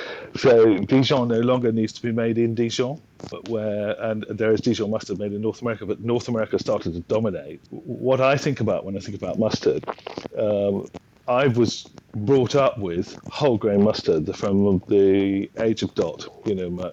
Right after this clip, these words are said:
of about six or seven years old. And so I'd never really come across different mustard. To me, whole grain mustard was the original.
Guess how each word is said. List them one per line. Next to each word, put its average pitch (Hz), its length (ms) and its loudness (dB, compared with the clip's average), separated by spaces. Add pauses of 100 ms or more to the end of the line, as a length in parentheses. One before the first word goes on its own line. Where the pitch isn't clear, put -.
of 95 160 -10
about 90 360 -4
six - 200 -4
or 107 60 -4
seven 104 280 0
years 90 220 0
old. 92 400 0 (480)
And 95 140 -4
so 107 380 2 (180)
I'd 123 200 -2
never 101 180 -2
really 95 240 0
come 131 220 -4
across - 400 -6
different - 460 -6
mustard. - 520 -6 (280)
To 127 120 4
me, 135 180 4
whole 123 240 -2
grain 110 220 -2
mustard 107 400 -2 (300)
was 120 500 -2
the 101 160 2
original. 85 560 -4